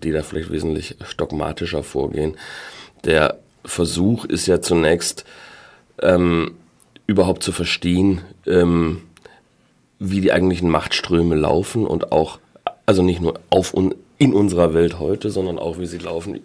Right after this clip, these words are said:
über die Jahrhunderte. Und also ich find, was man gerade in Wien sehr schön sehen kann, einfach wie, ähm, wie, wie, wie unheimlich stark der Einfluss von Tradition und Geschichte auch sein kann, ähm,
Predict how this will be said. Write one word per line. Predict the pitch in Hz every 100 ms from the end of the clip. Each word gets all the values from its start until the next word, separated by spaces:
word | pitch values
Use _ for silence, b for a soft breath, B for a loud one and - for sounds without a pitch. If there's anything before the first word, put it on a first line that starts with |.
| -
über | 104 92
die | 90
Jahrhunderte. | 82 80 107 107 101 117 117 B B B B B B B B B
Und | - 98 90 - - _ -
also | 87 78 -
ich | -
find, | - 90 -
was | 87 85
man | 87 82
gerade | 85 92
in | 82 80
Wien | 85 95
sehr | 87 87
schön | 92 87
sehen | 85 80 90
kann, | 95 98 95
einfach | 73 87 95 92
wie, | 90 87 87
ähm, | 87 - 87 87 85 - - _
wie, | 90 82 87 85 85 - -
wie, | 90 87 - 87 85 -
wie | 90 87
unheimlich | 95 95 87 85
stark | - 78 87 -
der | 82
Einfluss | 65 82 - 92 87 - - B B B B B B
von | - 92
Tradition | 90 90 90 - 87 92
und | 82
Geschichte | 85 85 107 - -
auch | - 78
sein | 85 80 82
kann, | - 87 101 - B B B -
ähm, | 87 87 85